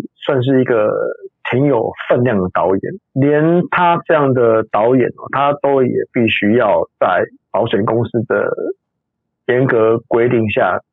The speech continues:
屈服这样子的设定，因为不然你，你戏没有拍完，你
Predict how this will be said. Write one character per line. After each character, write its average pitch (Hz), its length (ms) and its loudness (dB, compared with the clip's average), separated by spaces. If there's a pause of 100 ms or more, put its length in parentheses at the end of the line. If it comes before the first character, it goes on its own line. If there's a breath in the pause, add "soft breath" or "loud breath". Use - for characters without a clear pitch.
屈 156 380 2
服 110 260 0
这 127 120 0
样 107 200 0
子 98 200 -2
的 - 280 -2 (480 soft breath)
设 120 200 0
定， 110 140 0 (140)
因 151 100 0
为 156 120 2 (100)
不 175 80 0
然 113 140 2
你， 98 60 2
你 104 280 -2
戏 131 220 -2
没 113 100 2
有 107 140 0
拍 110 200 0
完， 92 220 2
你 101 320 -12